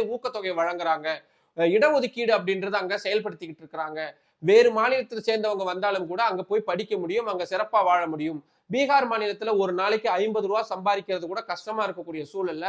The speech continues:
தமிழ்நாட்டுல ஒரு நாளைக்கு ஐந்நூறு ரூபாய், ஆயிரம் ரூபாய் சுலபமா சம்பாதிக்க முடியும், நிறைய சேவிங்ஸும் பண்ண முடியும். இப்படின்ற மாதிரியான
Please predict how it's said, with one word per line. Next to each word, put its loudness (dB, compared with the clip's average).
தமிழ்நாட்டுல -2
ஒரு -4
நாளைக்கு -4
ஐந்நூறு 0
ரூபாய், 0
ஆயிரம் -2
ரூபாய் -4
சுலபமா 0
சம்பாதிக்க -2
முடியும், -6
நிறைய 4
சேவிங்ஸும் 4
பண்ண 0
முடியும். -4
இப்படின்ற 2
மாதிரியான 0